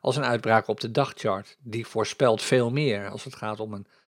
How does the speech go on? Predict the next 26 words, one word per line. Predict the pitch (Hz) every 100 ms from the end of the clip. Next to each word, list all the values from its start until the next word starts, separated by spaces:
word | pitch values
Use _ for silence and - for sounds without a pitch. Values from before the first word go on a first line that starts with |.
| _ _ _
trendwijziging. | 143 147 120 110 90 - 87
Kortom, | - 208 208
het | 202
wordt | 202 202 -
weer | 131 170 185 185 139
wat | 156 160
spannender | - 208 208 143 113 101
als | - 113
het | -
gaat | - 127 -
om | - 120 117 -
een | 127
paar | 123 123
van | - 120
de | 110 107
groot-, | - 131 131
eigenlijk | - 113 107 -
de | 147 135 - _ _
twee | - 165 160
grootste | - 170 175 -
munten. | 151 160 104
De | 101
twee | - 117
munten | 120 123 120
met | 117 107
absoluut | - - 127 113